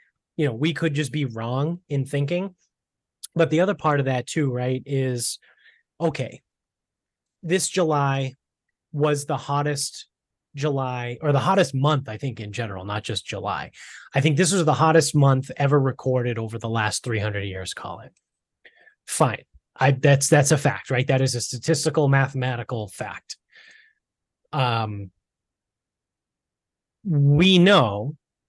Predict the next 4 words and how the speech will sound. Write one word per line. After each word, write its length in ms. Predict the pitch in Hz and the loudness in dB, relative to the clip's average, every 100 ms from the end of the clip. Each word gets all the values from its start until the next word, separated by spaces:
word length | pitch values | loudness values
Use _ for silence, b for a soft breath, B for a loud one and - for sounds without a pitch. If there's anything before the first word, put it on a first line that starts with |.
| _ _ _ _ - | _ _ _ _ -8
that 680 | 147 147 147 143 139 127 - _ _ - | 0 4 4 4 4 2 -4 _ _ -10
the 440 | 139 151 147 139 - _ _ _ _ _ _ _ _ _ | -2 0 2 0 -6 _ _ _ _ _ _ _ _ _
temperature 680 | - 185 160 143 123 127 - _ | 0 2 0 -2 -4 -6 -10 _
on 240 | 147 170 | 0 0